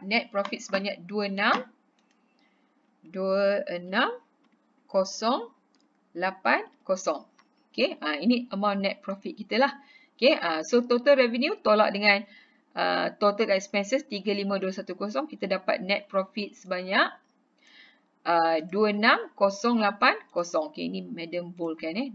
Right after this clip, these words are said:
Ha, ini net profit kita. Okey, kalau kita punya total re-, revenue dekat sini,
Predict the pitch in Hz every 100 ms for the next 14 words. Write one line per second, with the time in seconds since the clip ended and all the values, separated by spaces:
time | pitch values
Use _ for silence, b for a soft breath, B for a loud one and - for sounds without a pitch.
0 | - 226 180 202 208 214 - 190 - -
1 | - - - 151 202 285 320 262 262 254
2 | 254 262 247 B B B _ - 233 240
3 | - 277 262 226 - - _ 202 220 214
4 | 226 240 226 190 - 165 156 175 247 466